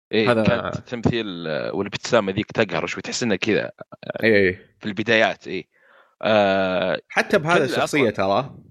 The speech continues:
Speaker 2: آه،
Speaker 1: إيه.
Speaker 2: كانوا يستعملون أسلوب الخطابات هذا، لكن على الشخصية هذه كان راكب.
Speaker 1: لاحظت أنا أصلًا بالمسلسل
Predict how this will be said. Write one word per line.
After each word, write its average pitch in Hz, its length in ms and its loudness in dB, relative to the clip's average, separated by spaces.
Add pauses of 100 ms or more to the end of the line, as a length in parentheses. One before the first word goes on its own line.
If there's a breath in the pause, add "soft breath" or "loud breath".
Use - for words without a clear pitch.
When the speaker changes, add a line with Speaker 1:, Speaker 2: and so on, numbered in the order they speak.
(140)
Speaker 2:
آه، 98 500 -4
Speaker 1:
إيه. - 100 -14
Speaker 2:
كانوا 139 180 4
يستعملون 123 380 4
أسلوب 113 300 4
الخطابات 101 640 2
هذا، 98 440 0
لكن 127 440 0 (280 loud breath)
على 147 120 4
الشخصية 143 680 4
هذه 147 80 4
كان 98 200 0
راكب. - 300 -2 (1500)
Speaker 1:
لاحظت 156 320 2
أنا 170 120 2
أصلًا 127 200 -2
بالمسلسل 110 640 0